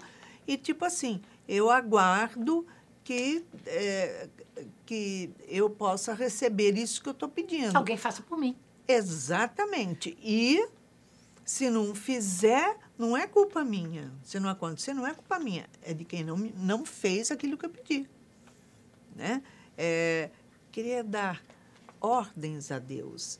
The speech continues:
Speaker 1: ensinar Ele a conduzir
Speaker 2: Isso.
Speaker 1: o mundo, a vida e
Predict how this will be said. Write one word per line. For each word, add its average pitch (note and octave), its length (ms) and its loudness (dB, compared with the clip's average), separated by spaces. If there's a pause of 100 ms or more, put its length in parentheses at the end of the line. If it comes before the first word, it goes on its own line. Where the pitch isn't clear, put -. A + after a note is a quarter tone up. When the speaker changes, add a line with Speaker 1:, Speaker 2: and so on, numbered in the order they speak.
Speaker 1:
ensinar G3+ 640 -4
Ele G#3 300 -2
a F3+ 40 -4
conduzir F#3 720 -6 (240)
Speaker 2:
Isso. D3+ 160 -2
Speaker 1:
o C#3+ 40 -6
mundo, G#3+ 840 -2
a D3+ 160 0
vida G3+ 680 -4
e B3 120 -6